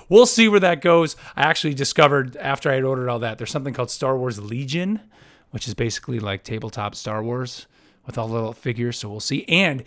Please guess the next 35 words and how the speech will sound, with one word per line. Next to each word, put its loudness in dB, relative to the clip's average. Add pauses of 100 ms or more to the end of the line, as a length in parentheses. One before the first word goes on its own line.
(160)
yesterday -6
we -4
were -6
going -6
pretty -6
deep. -10
Our, -4
uh, -6
gaming -2
group, -8 (480)
uh, -6
we've, -6 (200)
I've -12
been -8
talking -4
about, -8
we've -10
been -6
running -8
some -12
D -6
and -8
D. -8 (320)
Um, -8
we -8
found -4
hero -4
forge -8
dot -8
com -8
where -10
you -10
can -10
actually -10
create -6